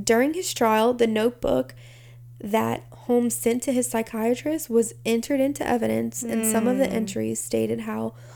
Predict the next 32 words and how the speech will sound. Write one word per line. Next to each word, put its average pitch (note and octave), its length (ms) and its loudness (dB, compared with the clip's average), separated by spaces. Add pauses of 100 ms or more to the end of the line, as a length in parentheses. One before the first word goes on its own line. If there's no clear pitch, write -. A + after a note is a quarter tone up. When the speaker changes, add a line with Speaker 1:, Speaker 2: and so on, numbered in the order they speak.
(140)
Speaker 1:
Holmes B3+ 280 2
had A3+ 140 0
a A3+ 60 -2
desire A3+ 480 2
to B3 60 4
kill A#3 300 0
for - 180 -4
at - 100 -2
least A3+ 280 -2
ten A3 200 -4
years A3 260 -2
prior G#3+ 320 -6
to G#3+ 140 -12
the G#3+ 100 -8
shooting. - 560 -10
Speaker 2:
Jesus, D#4 460 -2
how F#4+ 200 -2
old F4+ 220 0
was D4+ 140 -4
he G3 240 -8 (440)
at A3+ 120 -6
the A3+ 60 -4
time A#3 100 -2
of G#3+ 80 -4
the A3 60 -6
shooting? G3+ 280 -4
Do G#3+ 60 -4
you A3+ 80 -2
know? A#3 220 -4 (640)
Speaker 1:
No, B3+ 320 -6
I A3 120 -4 (240)
don't C4 260 -4